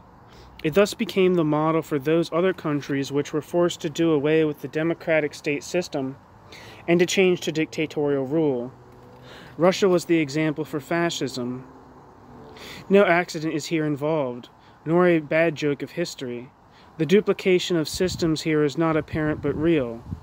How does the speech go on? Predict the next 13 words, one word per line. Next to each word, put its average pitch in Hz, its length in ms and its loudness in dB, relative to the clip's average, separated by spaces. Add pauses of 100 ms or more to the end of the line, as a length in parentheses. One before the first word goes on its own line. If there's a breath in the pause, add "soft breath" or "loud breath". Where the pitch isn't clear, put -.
(320 loud breath)
Everything 196 420 4
points 185 360 0
to 175 100 -2
the 151 100 -4
facts - 540 -2
that 151 180 -2
we 175 280 0
have 170 260 -2
to 160 100 -4
deal 165 300 2
here 143 360 -2
with 147 200 -4
expressions, 139 880 -4